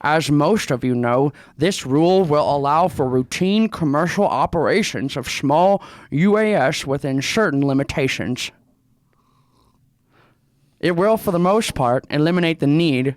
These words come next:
to issue Section three three three exemptions on a case-by-case basis. And it will open up access to the National Airspace System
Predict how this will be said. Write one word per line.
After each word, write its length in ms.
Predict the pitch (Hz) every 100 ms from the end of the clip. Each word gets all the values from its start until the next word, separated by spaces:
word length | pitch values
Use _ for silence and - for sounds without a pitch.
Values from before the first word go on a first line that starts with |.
| -
to 200 | 165 160
issue 480 | 185 - 117 120 120
Section 560 | - 175 165 135 123 120
three 200 | 139 135
three 180 | 135 127
three 240 | 127 113
exemptions 720 | 120 151 151 - 117 107 110 - - -
on 180 | - 139
a 60 | 123
case-by-case 800 | - 120 - 113 117 110 - -
basis. 500 | 107 110 - - - _ _ _ _ _ -
And 160 | 143 139
it 60 |
will 120 | 147 143
open 360 | 160 175 165
up 180 | 147 139
access 560 | 139 156 - 120 123 -
to 120 | -
the 120 | 135
National 420 | 135 139 - 147 139
Airspace 480 | 139 - 120 117
System 460 | - 175 - 113